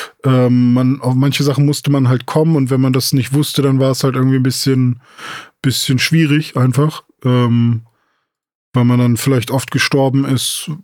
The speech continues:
einfach nur aus dem Grund, dass man nicht wusste, was man jetzt tun soll gegen einen bestimmten Endgegner. Ähm, aber insgesamt war das trotzdem eine super Erfahrung, ja.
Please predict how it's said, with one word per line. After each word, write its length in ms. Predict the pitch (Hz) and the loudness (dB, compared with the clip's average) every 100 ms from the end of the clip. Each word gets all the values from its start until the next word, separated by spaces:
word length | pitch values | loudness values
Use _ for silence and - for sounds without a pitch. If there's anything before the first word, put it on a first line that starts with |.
| _ _ - | _ _ -2
einfach 320 | 131 127 120 | 0 0 2
nur 140 | 131 | 2
aus 120 | 123 - | 0 0
dem 200 | 135 127 | 0 2
Grund, 180 | 127 | 0
dass 140 | 127 - | -2 0
man 220 | 131 139 | 0 2
nicht 180 | 127 123 | 0 0
wusste, 320 | 139 - 131 | -2 -2 0
was 120 | 127 | 0
man 140 | 135 135 | 2 0
jetzt 200 | 120 - | -2 0
tun 220 | 160 156 | 2 2
soll 220 | 131 123 | 2 0
gegen 240 | 123 123 | 0 0
einen 140 | 127 117 | 2 0
bestimmten 320 | 123 139 123 | 0 -2 -2
Endgegner. 500 | 123 117 127 131 160 - - - - - - | -2 -2 -2 -2 -2 -6 -14 -12 -12 -10 -2
Ähm, 480 | 127 123 120 120 127 | 0 2 2 0 -2
aber 840 | 120 123 120 120 120 117 117 113 87 - | -2 0 0 -2 0 0 0 -4 -8 -10
insgesamt 800 | 117 117 - 123 131 143 - 165 _ _ - | -4 -4 -2 0 2 0 -4 -14 _ _ -4
war 120 | 117 | -2
das 140 | 117 - | -2 -4
trotzdem 400 | 131 - 120 113 | -6 -2 0 0
eine 80 | 107 | 0
super 240 | 117 113 | -2 -4
Erfahrung, 500 | 110 - 110 104 101 | -6 -4 -4 -4 -6
ja. 220 | 95 156 | -8 -12